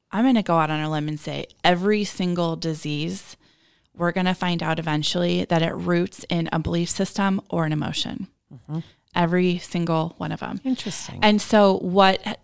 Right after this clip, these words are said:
Speaker 1: what the medicine doesn't do is get to the root cause of that. So
Speaker 2: That's
Speaker 1: for
Speaker 2: true.
Speaker 1: instance, I had a client who had breast cancer, and this is just one example, but when I asked for the root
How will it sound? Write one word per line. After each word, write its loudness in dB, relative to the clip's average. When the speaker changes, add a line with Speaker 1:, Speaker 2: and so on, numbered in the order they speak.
Speaker 1:
what 2
the 2
medicine 2
doesn't 2
do 0
is 0
get 0
to 0
the 0
root -2
cause -2
of -4
that. -2
So 4
Speaker 2:
That's 2
Speaker 1:
for 4
Speaker 2:
true. 2
Speaker 1:
instance, 0
I 6
had 2
a 0
client 0
who 2
had -4
breast -4
cancer, -6
and 0
this -2
is -2
just -4
one -4
example, -6
but 4
when 2
I 4
asked 2
for -6
the 0
root 0